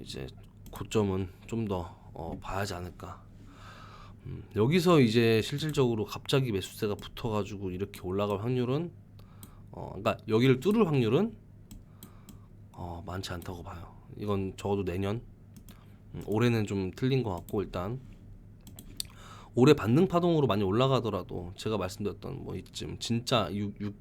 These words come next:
이, 육, 삼이거든요. 이 그림이거든요. 이, 지금 이 그-, 제가 이 그림 생각했는데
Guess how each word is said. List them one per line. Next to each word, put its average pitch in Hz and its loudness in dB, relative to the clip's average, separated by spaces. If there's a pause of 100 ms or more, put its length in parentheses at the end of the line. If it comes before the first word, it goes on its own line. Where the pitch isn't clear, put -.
이, 107 -4
육, 90 -10
삼이거든요. 98 -4 (1200)
이 101 -8
그림이거든요. 98 -4 (320)
이, 101 -6
지금 101 -2
이 98 -2
그-, 131 4
제가 113 0
이 104 2
그림 139 6
생각했는데 107 -2